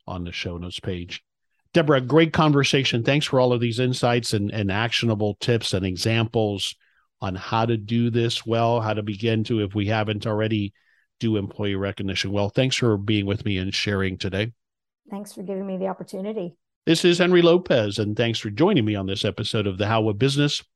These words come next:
Speaker 1: My guest again today was Deborah Corey.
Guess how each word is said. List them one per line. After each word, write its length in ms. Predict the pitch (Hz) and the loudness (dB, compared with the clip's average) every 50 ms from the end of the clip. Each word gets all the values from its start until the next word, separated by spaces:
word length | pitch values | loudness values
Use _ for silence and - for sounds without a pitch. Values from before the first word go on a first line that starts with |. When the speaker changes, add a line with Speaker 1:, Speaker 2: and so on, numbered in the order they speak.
| _ _ | _ _
Speaker 1:
My 160 | - 98 98 98 | -6 -4 -4 -4
guest 440 | 98 92 - 117 120 120 - - | -4 -4 -2 -2 0 0 0 -2
again 220 | 123 101 117 113 110 | -2 0 0 0 0
today 420 | - 113 107 113 117 120 131 131 | 0 -2 0 2 2 4 4 4
was 200 | 123 101 92 - | 2 0 -2 -6
Deborah 420 | - - 123 120 110 101 113 104 - | -6 -2 -2 -2 0 0 -2 -2 -2
Corey. 560 | _ - - 139 147 156 160 175 185 190 | _ 0 2 2 4 4 4 2 0 -2